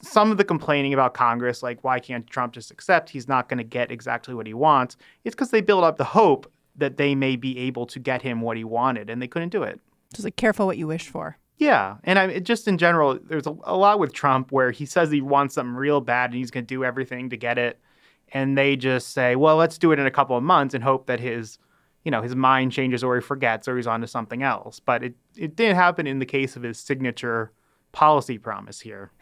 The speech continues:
Speaker 2: What you're putting your finger on is Congress thinking they can manage him in some way, but then they just keep being pulled up short, basically.
Speaker 1: Yeah, and I think on, on some issues, maybe they can, things he doesn't, you know, actually care about, but that they care about a lot more.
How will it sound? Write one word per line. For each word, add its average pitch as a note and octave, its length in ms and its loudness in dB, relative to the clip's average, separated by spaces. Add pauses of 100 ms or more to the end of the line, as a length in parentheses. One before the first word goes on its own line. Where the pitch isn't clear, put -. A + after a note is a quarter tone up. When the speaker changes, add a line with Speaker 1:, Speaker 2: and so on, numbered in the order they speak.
(200)
Speaker 2:
What A3+ 100 4
you're A#3+ 100 6
putting C4+ 180 4
your G#3+ 100 2
finger A3+ 260 4
on E3 220 2
is - 280 -10 (100)
Congress G3 460 -2
thinking A3 360 2
they D#3+ 100 -2
can D#3 200 -4
manage E3+ 400 0
him - 360 -10 (200)
in F#3 140 0
some F3 240 -2
way, D3 360 -4 (400)
but F#3 120 -2
then F#3 120 2
they F#3 80 2
just F3+ 240 -4
keep - 240 -4
being F#3 160 2
pulled F3+ 160 2
up D3+ 100 -2
short, - 380 -2 (180)
basically. - 520 -10 (180)
Speaker 1:
Yeah, C4+ 260 2
and F#3 140 0
I G3 80 2
think G3+ 220 -2
on, F3 160 2
on D3+ 300 0
some F3+ 380 2
issues, C#3+ 440 -2
maybe C3 260 -4
they B2+ 100 -6
can, D3+ 500 -2 (100)
things C#3+ 220 -2
he D3 80 -2
doesn't, C3+ 320 -2
you C#3+ 80 -4
know, A#2 120 -2
actually B2 320 -4
care B2+ 280 0
about, C3+ 280 4
but A#2 160 -10
that A#2 200 -18
they B2 180 -8
care C3+ 240 0
about C3+ 280 4
a C3 80 -4
lot C3 260 4
more. D3 400 0